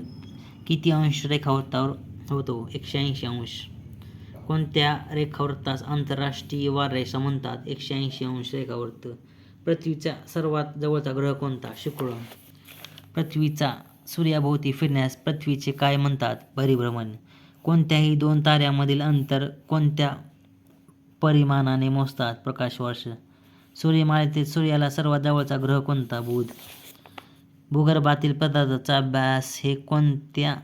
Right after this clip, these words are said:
शास्त्राचे नाव आहे? मिनरॉलॉजी. सूर्यग्रहण कोणत्या स्थितीला होऊ शकते? अमावस्या.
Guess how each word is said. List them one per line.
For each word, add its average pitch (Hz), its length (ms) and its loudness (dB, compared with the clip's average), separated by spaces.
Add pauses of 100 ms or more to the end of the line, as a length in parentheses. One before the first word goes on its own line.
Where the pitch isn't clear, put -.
(1500)
शास्त्राचे 131 460 -4
नाव 127 160 0
आहे? 117 200 -4
मिनरॉलॉजी. 113 680 -4 (580)
सूर्यग्रहण 151 520 6
कोणत्या 151 320 4
स्थितीला 143 400 -2
होऊ 143 240 2
शकते? 131 340 -4
अमावस्या. 123 600 -4